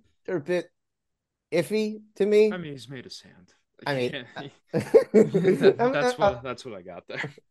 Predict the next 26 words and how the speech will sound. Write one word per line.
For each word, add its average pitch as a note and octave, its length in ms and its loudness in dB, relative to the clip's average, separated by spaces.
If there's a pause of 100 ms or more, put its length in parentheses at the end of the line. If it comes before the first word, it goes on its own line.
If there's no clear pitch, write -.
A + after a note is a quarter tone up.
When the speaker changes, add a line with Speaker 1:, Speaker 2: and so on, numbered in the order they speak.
(360)
Speaker 1:
I G3 60 0
mean, G3 160 4
yeah, G#3 140 6
that's F3 200 0
true. F#3+ 240 2
And D#3+ 120 0
I D#3+ 40 0
also A#3 260 0
think G3 220 0
it's - 140 -6
cool D#3+ 460 0
that C#3+ 400 4 (180)
Sandman D#3+ 840 -2 (320)
has, D#3+ 240 4
like, D#3 200 0
little, E3+ 220 4
like, D3 340 2 (100)
sand F3 600 -2
people A3 580 6
armies G#3 580 0
for, F3+ 100 0
like, D#3 180 0
Speaker 2:
Yeah. D3+ 80 -4
Speaker 1:
Spider-Man E3+ 440 0
to F#3 80 -6
fight. F#3+ 340 2